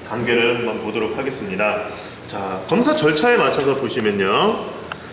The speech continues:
자, 스파크 플러그를 이제 세척, 첫 번째 스파크 플러그의 세척기 어댑터에 끼웁니다. 자, 이와 같이 어댑터에 끼우고, 자, 끼우고,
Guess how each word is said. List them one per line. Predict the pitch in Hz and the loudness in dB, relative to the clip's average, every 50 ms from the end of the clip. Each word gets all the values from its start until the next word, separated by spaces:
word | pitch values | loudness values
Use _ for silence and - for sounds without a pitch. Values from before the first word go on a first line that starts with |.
| - - | -12 -6
자, | - 107 101 | -2 -2 -2
스파크 | - - - 285 294 294 294 294 | -2 0 2 2 2 2 2 2
플러그를 | 285 269 262 247 240 233 220 165 | 4 4 4 4 4 4 4 4
이제 | 147 170 | 4 2
세척, | - - 240 233 - 185 - - | 2 0 -2 0 0 -2 -2 0
첫 | - - - | -2 0 2
번째 | 240 220 151 - 160 139 131 | 2 2 2 2 2 2 2
스파크 | - - - 202 190 190 - | 2 2 2 2 2 2 2
플러그의 | 185 170 160 160 160 160 | 2 2 4 4 2 0
세척기 | - - 240 233 - - 220 214 - - - 160 139 104 - - - - - - - | 0 0 -4 -4 -2 -2 -2 -2 -2 -4 0 0 0 0 -2 -4 -8 -10 -12 -10 -2
어댑터에 | - 110 117 175 196 190 190 - 151 151 165 156 - | 0 2 4 4 2 0 2 0 0 0 0 0 -2
끼웁니다. | - 196 214 208 170 123 98 98 101 98 101 107 107 101 - - - | -2 0 0 2 0 0 0 2 2 2 2 0 -2 -6 -10 -8 -2
자, | - 95 | 0 0
이와 | 95 95 95 95 | 0 2 0 -2
같이 | 92 - 131 151 185 202 214 208 - - - - - - | -2 0 0 2 2 2 0 -2 -4 -8 -10 -12 -10 -4
어댑터에 | - 117 113 135 131 131 - 131 120 113 113 113 - | -4 -2 0 0 0 0 0 0 2 2 0 0 0
끼우고, | 190 214 220 202 143 123 110 104 127 165 208 247 262 - - - - - - - - - - - - - - - - - - - - - - - - - 131 123 - - - - - - - - - - - - | 0 2 2 2 2 2 2 4 4 4 4 2 2 0 -4 -6 -8 -10 -10 -12 -14 -14 -16 -16 -16 -16 -18 -18 -18 -18 -18 -18 -18 -18 -18 -18 -14 -12 -12 -12 -12 -12 -14 -16 -18 -18 -18 -18 -18 -18 -16 -14
자, | 110 95 92 92 92 - - | -10 -8 -8 -8 -10 -10 -8
끼우고, | - 113 110 107 113 147 170 190 202 220 214 208 - - | -4 -2 -2 0 2 2 4 4 4 4 2 0 -4 -6